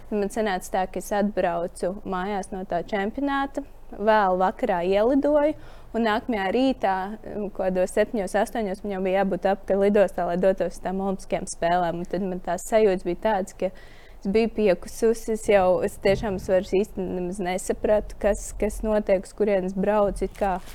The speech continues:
tā apziņa, jā, kaut kas liels. Un, o, ar visu to, atgriežoties pie tava jautājuma, man laikam arī mazliet biedēja tie visi apstākļi, un, o, jā, ka tu ej, un tu visu redzi tur ar, ar, o, šautenēm, tur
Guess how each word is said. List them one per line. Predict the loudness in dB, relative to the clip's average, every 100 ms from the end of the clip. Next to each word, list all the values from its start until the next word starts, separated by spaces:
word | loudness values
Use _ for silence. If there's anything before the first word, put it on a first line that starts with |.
| -16 -2
tā | 2 4
apziņa, | 2 0 0
jā, | 2 0
kaut | 2 0 0
kas | -2
liels. | 2 4 6 4 2 -8 -16 -16 -16 -18 -18 -18 -8
Un, | -2 2
o, | 2 2 0 -2
ar | -2 2
visu | 2 2 -4
to, | 0 4 6 4 2 -12 -18 -16 -6
atgriežoties | -2 2 4 4 2 0 -4
pie | -4 -2
tava | 0 2
jautājuma, | 2 4 2 2 0 0
man | -2
laikam | -4 -2 0
arī | 0
mazliet | 0 0 2 2 2
biedēja | 4 4 4 2 0 -2 -4 -8 -16 -16 -16 -16 -16 -16 -16 -12
tie | 0 2
visi | 4 0 0 -2
apstākļi, | -2 -4 -2 -2 -4 -4 -4
un, | -4
o, | -4
jā, | -2 -2
ka | -4
tu | -2 0
ej, | 0
un | -2
tu | -4
visu | -4 -4 0
redzi | 2 2 0 -6
tur | -4 0
ar, | 0 -2 -10 -18 -18 -10
ar, | -6 -4
o, | -2 -2 -4 -4 -4 -6 -6
šautenēm, | 0 4 4 2 0 0 0
tur | 0